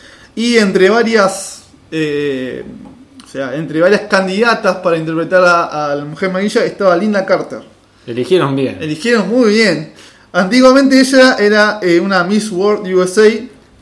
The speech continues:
Speaker 1: Eh,
Speaker 2: Sí, pero ella estudió arte, había estado trabajando, cantando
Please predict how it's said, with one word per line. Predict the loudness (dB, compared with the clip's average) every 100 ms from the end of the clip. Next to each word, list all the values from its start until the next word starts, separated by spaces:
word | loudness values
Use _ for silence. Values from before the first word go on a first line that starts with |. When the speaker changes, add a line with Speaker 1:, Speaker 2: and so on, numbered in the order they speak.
| _
Speaker 1:
Eh, | -4 -2 0 2 0 -2 -6 -8 -8
Speaker 2:
Sí, | -4 -4
pero | -2 -4
ella | -6
estudió | -10 -6 -2 0 2
arte, | 0 -4 -6 -6 -6 -10 -16 _ _ _
había | -8 -6
estado | -4 -4
trabajando, | -2 -2 -4 -4 -4 -4 -4 -6 -12 -14
cantando | -10 -4 -2 -2 -4 -8